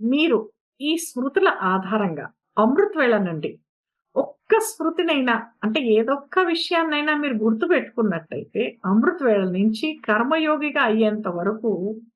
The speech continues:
అందులో కూడా కర్మయోగం చేస్తూ కూడా ఆ స్మృతిలో మనం ఉన్నట్టయితే, రోజంతా చాలా, చాలా సమర్థవంతమైన స్థితి తయారవుతుందన్నారు.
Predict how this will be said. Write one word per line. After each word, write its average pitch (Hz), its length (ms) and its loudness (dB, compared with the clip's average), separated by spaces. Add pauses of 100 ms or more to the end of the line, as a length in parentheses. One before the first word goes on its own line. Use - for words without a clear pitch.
(360)
అందులో 311 460 4
కూడా 240 260 2 (160)
కర్మయోగం 285 720 2
చేస్తూ 311 360 -2
కూడా 285 320 -2
ఆ 240 320 2
స్మృతిలో 240 640 -4
మనం 285 240 0
ఉన్నట్టయితే, 208 880 -4 (540)
రోజంతా 269 840 2 (140)
చాలా, 247 420 0 (100)
చాలా 302 200 2
సమర్థవంతమైన 349 1160 0
స్థితి 269 380 -6
తయారవుతుందన్నారు. 233 1000 -2